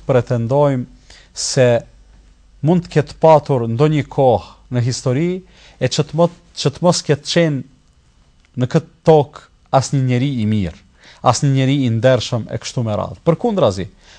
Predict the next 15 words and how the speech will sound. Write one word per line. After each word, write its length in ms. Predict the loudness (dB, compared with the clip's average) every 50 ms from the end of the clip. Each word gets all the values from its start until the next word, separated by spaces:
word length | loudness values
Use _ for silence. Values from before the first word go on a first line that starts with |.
| _ -8
Muhamedi 440 | -8 -2 0 0 0 0 -2 -2 -4
sallallahu 500 | -2 -2 -4 -2 0 2 0 2 2 0
alaihi 240 | -2 -2 -2 -2 -4
wasallam 380 | -4 -4 -6 -6 -4 -4 -6 -6
në 60 | -8 -6
formën 400 | -2 -2 -2 0 -2 -4 -4 -4
edhe 140 | -4 -4 -4
në 60 | -4
mënyrën 320 | -4 -4 -4 -4 -4 -4 -4
më 120 | -6 -6 -6
të 80 | -6 -6
mirë 200 | -6 -4 -4 -4
na 80 | -6 -6
tregoi 360 | -6 -6 -4 -2 -2 -4 -4
se 260 | -6 -6 -6 -6 -6